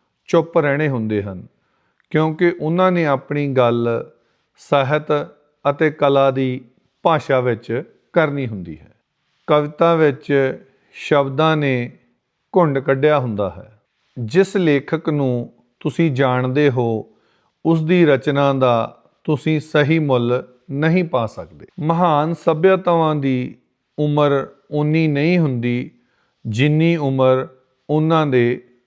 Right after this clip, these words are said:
ਖੰਡਰਾਂ ਦੀ ਹੁੰਦੀ ਹੈ। ਹਰ ਕਵੀ ਇੱਕ ਆਲੋਚਕ ਵੀ ਹੁੰਦਾ ਹੈ, ਪਰ ਹਰ ਆਲੋਚਕ ਕਵੀ ਨਹੀਂ ਹੁੰਦਾ। ਅਕਲ ਸਭ ਥਾਂ ਰਾਜ ਕਰਦੀ ਹੈ, ਪਰ ਕਿਧਰੇ ਵੀ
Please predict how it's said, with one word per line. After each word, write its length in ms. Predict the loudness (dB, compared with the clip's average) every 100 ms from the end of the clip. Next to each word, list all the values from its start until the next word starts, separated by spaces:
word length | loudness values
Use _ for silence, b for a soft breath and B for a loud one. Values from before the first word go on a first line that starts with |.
| _
ਖੰਡਰਾਂ 460 | -6 -2 0 0 0
ਦੀ 140 | -4
ਹੁੰਦੀ 320 | -6 -8 -10
ਹੈ। 80 | -14 -20 _ _ _ _
ਹਰ 260 | -2 -2 -2
ਕਵੀ 540 | -2 0 0 -2 -6 -12 _ _ _ _ _ _
ਇੱਕ 300 | -2 -2 0 2 4 2 -6 _ 0
ਆਲੋਚਕ 500 | 4 4 2 -2 -2
ਵੀ 200 | -2 0
ਹੁੰਦਾ 320 | 0 0 0
ਹੈ, 360 | 0 -2 -6 -14 _ _ -4
ਪਰ 160 | -2
ਹਰ 320 | -2 0 2 2
ਆਲੋਚਕ 840 | 0 2 2 2 -4 0 0 0 -4 _ _ _ _ _ 0
ਕਵੀ 280 | 2 2
ਨਹੀਂ 240 | 0 -2 -2
ਹੁੰਦਾ। 300 | -4 -10 -14 _ _ _ _ _ -4 -4
ਅਕਲ 520 | 2 2 4 2 -2 -10 _ _
ਸਭ 400 | -6 -2 0 -2
ਥਾਂ 260 | -2 0 2
ਰਾਜ 280 | 2 0
ਕਰਦੀ 500 | 0 0 0 -2 -4
ਹੈ, 300 | 0 0 -2 -10 _ _
ਪਰ 160 | -2 -2
ਕਿਧਰੇ 460 | 0 0 4 4 4
ਵੀ 340 | 0 -4 -10